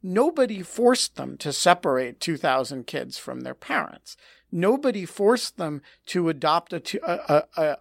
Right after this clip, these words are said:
a zero tolerance policy that they weren't in a position to actually enforce. Nobody forced them to,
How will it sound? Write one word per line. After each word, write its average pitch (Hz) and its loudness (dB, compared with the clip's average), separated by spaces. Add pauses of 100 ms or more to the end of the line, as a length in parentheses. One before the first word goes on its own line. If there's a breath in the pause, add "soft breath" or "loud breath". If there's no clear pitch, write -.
a 160 4
zero 165 0
tolerance 156 -2
policy 143 0
that 147 -2
they 156 2
weren't 156 0
in 160 0
a 147 -2
position 143 -6
to 139 2
actually 139 -2
enforce. - -6 (480 loud breath)
Nobody 254 2
forced - -2
them 139 -4 (300 soft breath)
to, 165 -2